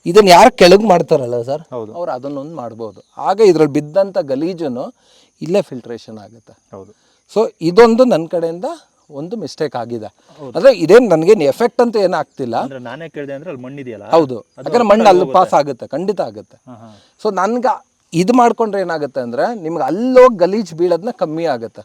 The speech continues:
Speaker 2: ಹೌದು.
Speaker 1: ನಿಮ್ಗೆ ಆ ಗುಂಡಿ ಕ್ಲೀನ್ ಮಾಡೋ ಕೆಲ್ಸ ಕಮ್ಮಿ ಆಗುತ್ತೆ.
Speaker 2: ಕಮ್ಮಿ ಆಗುತ್ತೆ.
Speaker 1: ಪ್ಲಸ್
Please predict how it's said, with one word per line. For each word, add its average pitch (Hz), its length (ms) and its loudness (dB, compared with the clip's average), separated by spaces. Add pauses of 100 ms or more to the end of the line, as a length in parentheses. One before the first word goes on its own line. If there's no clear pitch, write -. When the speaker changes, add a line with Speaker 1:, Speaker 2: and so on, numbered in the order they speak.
Speaker 2:
ಹೌದು. 110 360 -12
Speaker 1:
ನಿಮ್ಗೆ 160 200 -2
ಆ 156 180 0
ಗುಂಡಿ 220 360 -2
ಕ್ಲೀನ್ 208 340 -8
ಮಾಡೋ 175 220 -4
ಕೆಲ್ಸ 143 280 -10
ಕಮ್ಮಿ 135 340 -8
ಆಗುತ್ತೆ. 117 200 -10
Speaker 2:
ಕಮ್ಮಿ 120 140 -12
ಆಗುತ್ತೆ. 107 280 -12 (120)
Speaker 1:
ಪ್ಲಸ್ 208 520 -4